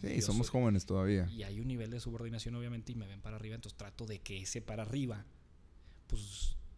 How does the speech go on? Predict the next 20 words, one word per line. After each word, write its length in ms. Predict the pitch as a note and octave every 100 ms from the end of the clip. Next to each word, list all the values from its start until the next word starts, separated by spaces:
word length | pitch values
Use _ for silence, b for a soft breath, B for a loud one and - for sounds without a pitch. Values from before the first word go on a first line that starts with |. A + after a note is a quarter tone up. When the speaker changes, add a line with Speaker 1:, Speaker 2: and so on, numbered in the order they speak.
| -
Speaker 2:
te 80 |
enseñarles 380 | G2+ - F#2+ G2
lo 100 | A#2
mejor 280 | F#2+ - -
que 80 | -
pueda, 240 | E2+ F2 F2+
¿no? 120 | F2
Speaker 1:
Ujú. 100 | G2+
Speaker 2:
Entonces, 380 | - A#2 A#2+ A#2 B B -
yo 200 | B2+ C#3+
sí 100 | C#3
los 180 | D#3+ D3
traigo 260 | D3 C#3 C3+
bien 220 | C3 B2+
de 60 |
la 80 | B2+
mano. 240 | A#2 G2+ - - - -
No 400 | A#2+ B2 B2+ B2+
los 480 | C3+ C#3 - - -
dejo 480 | - A#2 G#2+ B2 A#2+